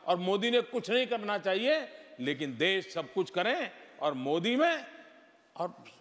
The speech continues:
सरकारें कभी-कभी तो मैं कहता था, जब मैं गुजरात में था तो एक बात करता था, मैंने कहा, "हमारा देश ऐसा है कि सरकार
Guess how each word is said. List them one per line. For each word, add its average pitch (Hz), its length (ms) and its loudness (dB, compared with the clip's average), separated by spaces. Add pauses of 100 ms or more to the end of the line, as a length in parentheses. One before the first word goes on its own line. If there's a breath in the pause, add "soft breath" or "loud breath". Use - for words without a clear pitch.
(140)
सरकारें 160 680 -6
कभी-कभी 160 500 -4
तो 160 100 -8
मैं 156 160 -6
कहता 143 300 -6
था, 139 120 -6
जब 117 180 -6
मैं 120 160 -4
गुजरात 123 340 -4
में 147 140 -8
था 123 120 -2
तो 139 120 -8
एक 123 120 -8
बात 127 180 -4
करता 123 280 -6
था, 156 300 -12 (440 soft breath)
मैंने 151 200 -6
कहा, 165 120 -4
"हमारा 156 220 -6
देश 131 280 -4
ऐसा 131 300 -6
है 104 280 -12 (1600 soft breath)
कि 160 80 -2
सरकार 147 800 -6